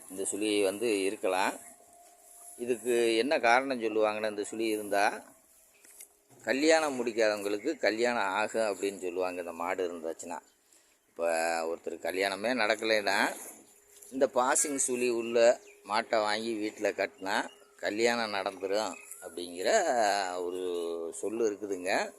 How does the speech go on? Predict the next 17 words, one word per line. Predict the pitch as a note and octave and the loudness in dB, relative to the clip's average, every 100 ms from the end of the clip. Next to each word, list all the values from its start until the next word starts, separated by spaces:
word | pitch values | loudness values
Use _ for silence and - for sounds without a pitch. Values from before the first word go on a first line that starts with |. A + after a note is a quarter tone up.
| - - - - - - - - | -20 -20 -20 -20 -20 -20 -20 -10
அது | G2+ G2+ | -2 0
எந்த | G2+ B2 | 2 4
அளவுக்கு | C3+ A#2 A2+ A#2+ A2 | 6 4 2 0 -4
உண்மை | G#2+ A#2 B2+ - | -4 -4 -4 -4
அப்படின்னு | G2+ G2 G2+ G2+ | -6 -6 -6 -8
தெரியல. | F#2 F#2+ F#2 F2 A2+ G#3 - - - _ _ _ _ _ _ _ - - - - | -6 -4 -2 0 0 -2 -10 -20 -20 _ _ _ _ _ _ _ -20 -20 -20 -12
ஆனா, | - A#2 B2 D#3+ - - | -4 -2 0 -2 -6 -6
இந்த | B2 | -2
சுழி | A#2 C3+ D3 G#3+ - | 0 2 2 2 0
இருக்கிறது | A2+ A2 A2 A2 | -8 0 0 2
நல்லதுங்க. | G#3+ A2+ B2 A#2+ G2 F2+ - - - - _ _ _ | 0 2 2 2 0 -6 -8 -20 -20 -20 _ _ _
இந்த | F2 F2 | -12 -2
பாசிங் | F#2 A#2 A#2+ G#2 | 2 2 2 -4
சுழி | - G2+ C3 B3 - | -8 -2 -2 -2 -6
இருக்கலாம். | G#2+ G#2 - F2+ F2 - - - - - - - - _ _ _ _ _ _ _ | -6 -6 -4 -4 -4 -10 -18 -20 -18 -16 -16 -20 -20 _ _ _ _ _ _ _
நம்ம | G2 G#2+ D#3+ D#3+ | -10 -8 -4 -2
தோட்டத்திலேயே, | D#3 D3 D#3 D3+ D3 - | 2 2 2 0 0 0